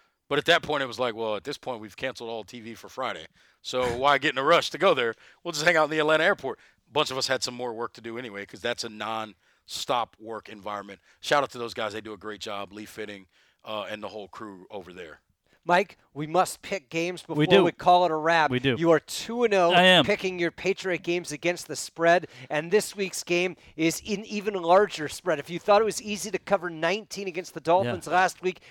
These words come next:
Speaker 2: this week the Pats are twenty-two at home
Speaker 3: Mm.
Speaker 2: over the Jets. You've taken the Pats both weeks. You're two and oh. Where are you going?
Speaker 3: All right, so when I initially saw the line on this, it was actually, believe it or not, eighteen. And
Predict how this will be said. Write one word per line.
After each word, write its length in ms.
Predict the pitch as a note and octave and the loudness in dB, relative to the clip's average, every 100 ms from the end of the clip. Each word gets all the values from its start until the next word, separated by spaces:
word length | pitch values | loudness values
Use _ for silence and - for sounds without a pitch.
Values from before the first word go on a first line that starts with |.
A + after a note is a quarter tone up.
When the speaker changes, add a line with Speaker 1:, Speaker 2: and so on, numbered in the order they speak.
| - _ | -20 _
Speaker 2:
this 260 | F#3 - | 0 0
week 240 | F#3 G3 - | -2 -2 -2
the 80 | |
Pats 480 | D#3+ - E3 F3+ - | -12 0 2 2 -2
are 100 | C3+ - | -14 -14
twenty-two 1160 | - _ G#3+ A#3+ - B3+ - - - G#3+ F#3 - | -20 _ 0 0 -6 -10 -10 -10 -4 -4 -4 -4
at 160 | C#3+ - | -4 -4
home 380 | - F#3+ F3 E3 | -2 4 4 4
Speaker 3:
Mm. 80 | D3+ - - | 0 -6 -10
Speaker 2:
over 420 | - D#3+ D#3 E3+ C3+ _ | 0 0 2 2 2 _
the 80 | - | -8
Jets. 500 | D3+ - E3+ G#2+ - | -4 2 2 2 -6
You've 140 | D3 - | -12 -2
taken 280 | G3+ A3 F#3 | -2 -2 -8
the 60 | |
Pats 340 | - F3+ F#3 - | -2 0 0 -2
both 300 | E3+ D#3+ - | -2 -2 -2
weeks. 300 | F3 F#3+ - | -4 -4 -6
You're 120 | D3+ | -8
two 280 | - F#3+ F#3 | -6 -6 -2
and 80 | E3 | 4
oh. 220 | E3 F3+ - _ | 4 4 -2 _
Where 180 | D#3 E3+ | 2 4
are 40 | |
you 140 | E3 D3 | 4 0
going? 360 | C#3+ D3 G#2+ F2+ _ | 2 2 0 -8 _
Speaker 3:
All 100 | C3 | 2
right, 200 | C3 A#2+ | 2 2
so 380 | - E3+ D3+ - - | 0 4 4 2 -4
when 200 | D3 D#3 | 2 4
I 40 | D#3+ | 6
initially 520 | D3+ E3 B3+ - F#3+ | 4 2 0 2 0
saw 320 | C#3 D#3+ C#3 | 0 2 4
the 80 | C3 | 4
line 300 | B2+ D3 D#3 | 0 2 2
on 140 | B2+ A#2 | 2 0
this, 260 | A#2 A2+ | -4 -4
it 40 | B2+ | -6
was 120 | A#2 | -2
actually, 400 | D3+ F3 - B2+ | -2 -2 -2 -4
believe 280 | A#2 C#3 C3 | 0 -2 -2
it 20 | |
or 40 | A#2 | -4
not, 180 | A2+ - | -6 -4
eighteen. 680 | D#3 D#3 - G#3 A3+ C3 - _ _ _ | -2 -2 -2 -4 -4 -6 -12 _ _ _
And 600 | C3 C3 B2+ B2+ B2+ A#2 | 0 0 0 -2 -6 -12